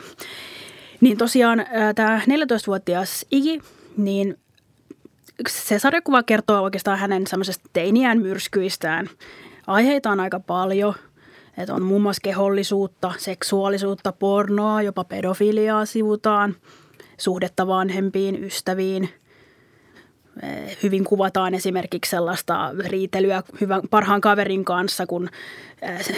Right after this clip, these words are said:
toin-, toinen tekee ensin jotain ja sitten toinen samaa, niin sitten tietysti kumpi on matkinut ja tämmöistä matkimisesta syyttämistä. Nämä aiheethan, siellä on joukossa aika rankkoikin aiheita, mut se ei ole missään nimessä ahdistava teos, että sitä ei kannata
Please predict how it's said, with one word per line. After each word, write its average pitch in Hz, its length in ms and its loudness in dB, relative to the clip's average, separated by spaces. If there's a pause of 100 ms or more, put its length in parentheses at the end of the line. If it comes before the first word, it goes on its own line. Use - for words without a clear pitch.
(260)
toin-, 202 280 4
toinen 214 300 4
tekee 208 300 2
ensin 208 240 2
jotain 190 360 0
ja 180 60 -4
sitten 180 280 -6
toinen 202 300 2
samaa, 220 400 4
niin 185 140 -2
sitten 175 340 -4 (140)
tietysti 190 400 -8 (420)
kumpi 208 400 4
on 190 180 2
matkinut 190 600 0
ja 175 140 0 (140)
tämmöistä - 260 0
matkimisesta 202 540 0
syyttämistä. 170 720 -4 (1700)
Nämä 202 220 4
aiheethan, 233 600 0
siellä 254 240 2
on 277 180 0 (240)
joukossa 254 580 2
aika 208 160 0
rankkoikin 208 640 -2
aiheita, 180 460 -4
mut 185 220 -2
se 196 320 -2
ei 196 280 0
ole 190 80 0
missään 208 380 0
nimessä 185 360 -2
ahdistava - 560 -8
teos, - 340 -10
että - 140 -12
sitä 180 240 -4
ei - 80 -8
kannata - 280 -10